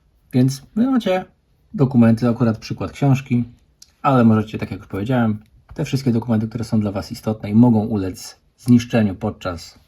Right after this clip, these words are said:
przenoszenia się z punktu A do punktu B, mogą ulec zalaniu, z-, spaleniu, czemukolwiek, zawsze będziecie mieli wersję elektroniczną u siebie na urządzeniu. Jeszcze prościej, znaczy prościej,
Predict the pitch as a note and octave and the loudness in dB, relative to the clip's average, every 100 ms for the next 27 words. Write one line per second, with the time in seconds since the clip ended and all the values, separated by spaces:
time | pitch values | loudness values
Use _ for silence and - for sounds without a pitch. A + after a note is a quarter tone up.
0 | _ _ - - A2 G#2+ A2 G#2 A2 A#2+ | _ _ -8 0 0 0 -4 -8 -6 -4
1 | A2 G#2+ G2+ G#2 G2+ G2 G#2+ C#3 C#3 G#2+ | -4 -4 -4 -6 -8 -6 0 2 2 -2
2 | G2 G#2 G2+ G2 G#2 G#2 G2+ A#2+ C#3 C3 | -6 -8 -8 -10 -12 -14 -8 0 2 2
3 | A#2 G#2+ G2+ G#2+ _ _ - - - C3 | 2 0 -2 -8 _ _ -20 -12 -2 2
4 | B2+ A2+ G#2 - D3 C#3 B2+ A2 B2 C#3+ | 2 2 0 2 2 4 4 4 2 -2
5 | - _ _ - - - - _ C#3 C#3+ | -12 _ _ -20 -20 -20 -20 _ 2 4
6 | B2+ A#2 A2+ A2 G#2 G2+ A#2 A2 A2+ A2 | 4 2 2 0 0 0 0 0 -2 -2
7 | - _ C#3+ C3 - A2 G#2+ - G2+ G#2+ | -4 _ 2 2 2 2 2 0 -6 -6
8 | - A#2 - G2+ G2 G2+ - A2 G2+ G#2 | -6 -4 -2 -2 -4 -8 -2 -2 0 -2
9 | F#2+ E2 - - - - - F3 - D#3+ | -4 -6 -8 -16 -20 -12 0 0 0 -2
10 | B2+ G2 - A#2 D3+ E3 _ - - - | -2 -4 -4 -4 -4 -8 _ -12 -10 -2
11 | G#2+ - - - - | -2 -2 -8 -12 -14